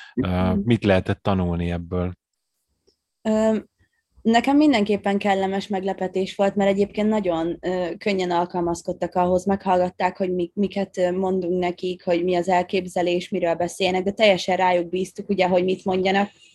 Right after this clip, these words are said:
Speaker 2: és, ö, szerintem nagyon jól, ö, helytálltak, és megértették, hogy mi a lényeg ennek, hogy ez igazából nem, ö, rájuk éleződik ki csak, tehát, hogy nem csak a sa-, nem, nem így az ő nevükhöz, hanem így, mint általánosságban a probléma.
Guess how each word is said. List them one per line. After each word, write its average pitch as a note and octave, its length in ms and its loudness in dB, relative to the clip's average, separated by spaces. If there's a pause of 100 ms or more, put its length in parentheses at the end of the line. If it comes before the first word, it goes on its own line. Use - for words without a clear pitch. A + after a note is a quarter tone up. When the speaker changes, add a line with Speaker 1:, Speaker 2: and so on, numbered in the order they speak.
(220)
Speaker 2:
és, G3 280 -2
ö, F#3+ 360 2 (1200)
szerintem A#3+ 400 -2
nagyon G3+ 280 2
jól, E3+ 460 0
ö, G3+ 80 -6 (180)
helytálltak, F#3 580 0
és F#3+ 120 -6
megértették, F3 680 -4
hogy F3 140 0
mi F3 140 2
a E3 140 2
lényeg E3+ 360 2
ennek, E3+ 240 0
hogy F3 100 -4
ez F3 140 -2
igazából F3 460 0
nem, F3+ 400 0 (440)
ö, F3 280 2
rájuk E3+ 380 0
éleződik E3 580 -4
ki - 200 -12
csak, D#3 320 -2
tehát, - 160 -6
hogy F3 100 -2
nem F3+ 240 2
csak F3+ 160 -4
a E3+ 60 -4
sa-, - 340 -4
nem, F#3+ 180 2
nem F3+ 260 2
így E3+ 220 2
az F3+ 140 4
ő F3+ 80 4
nevükhöz, F#3 680 2
hanem F#3+ 280 0
így, F3+ 140 0
mint F#3 200 0
általánosságban E3+ 880 0
a F3 80 -2
probléma. E3 640 -2